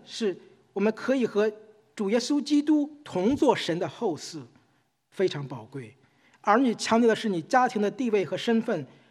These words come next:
而后嗣这个词的强调的是你的法律地位。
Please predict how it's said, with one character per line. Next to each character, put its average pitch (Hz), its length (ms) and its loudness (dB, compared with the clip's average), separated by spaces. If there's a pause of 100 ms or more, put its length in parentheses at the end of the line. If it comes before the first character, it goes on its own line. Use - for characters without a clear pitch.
(120)
而 208 200 0 (300)
后 311 320 2
嗣 262 240 -4
这 220 80 -4
个 202 100 0
词 185 360 -2 (400)
的 233 100 0
强 233 380 -2
调 285 100 0
的 226 80 2
是 - 160 -6
你 185 140 -2
的 160 100 -6
法 - 300 -4
律 175 160 -8
地 185 240 -8
位。 131 200 -16